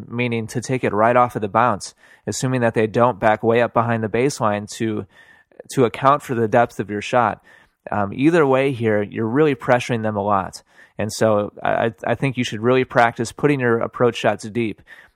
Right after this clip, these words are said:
If you come in on a ball that lands around the service line, you're giving them plenty of time to react to the ball after it bounces,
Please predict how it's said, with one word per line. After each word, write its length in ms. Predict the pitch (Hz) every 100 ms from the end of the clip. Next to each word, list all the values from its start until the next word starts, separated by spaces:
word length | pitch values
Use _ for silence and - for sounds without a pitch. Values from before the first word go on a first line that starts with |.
| -
If 200 | 110 131
you 80 |
come 240 | 135 156 143
in 120 | 139
on 140 | 135
a 60 | 123
ball 260 | 107 123 123
that 240 | 113 104 _
lands 520 | 101 113 120 127 127
around 380 | 113 117 123 127
the 60 | 110
service 520 | - 151 156 127 -
line, 320 | 104 95 101 _ _ _ _
you're 200 | - 117
giving 300 | 131 131 127
them 140 | 120 107
plenty 360 | - 123 135
of 100 | 139
time 340 | 135 131 123 123
to 160 | - 117
react 580 | 110 113 113 113 - -
to 100 | 127
the 120 | 110
ball 260 | 113 110 98
after 380 | 113 131 139
it 80 | 135
bounces, 540 | 117 117 117 120 107